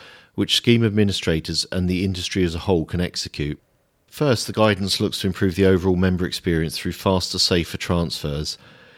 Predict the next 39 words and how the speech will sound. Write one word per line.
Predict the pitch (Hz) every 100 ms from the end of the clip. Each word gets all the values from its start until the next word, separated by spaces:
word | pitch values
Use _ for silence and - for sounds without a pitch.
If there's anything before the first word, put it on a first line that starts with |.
| -
It | - -
sets | 113 90
out | 101 90
the | 92
maximum | 117 85 - 101 95
acceptable | - - - - 90
timescales | - 104 98 - 85 82 87 -
for | -
pr-, | - -
processing | - 101 98 90 - 82
transfers | - 80 - - 82 95 - _ _
and | 139
promotes | - 113 107 -
the |
principle | - 104 85 - 92
of | 90
administrators | 90 101 87 - 92 87 87 -
taking | 98 92 95 92
a |
lead | 92 90 82
on | 87
the | 85 92
end-to-end | 90 - 87 85 82 -
member | 87 80 82
experience. | - - 85 82 73 71 - - - _ _ _ -
Second, | - 131 - 90 92
the |
guide | 95 98 95
seeks | - 92 -
to |
improve | 95 104 95
efficiency | 95 - 117 98 87 87
for | -
administrators | 76 82 80 - 85 80 82 80 - - - - -
by | 95
including | 95 110 107 92
a | 95
transfer | - 110 107 - 85
template | - 82 78 80 78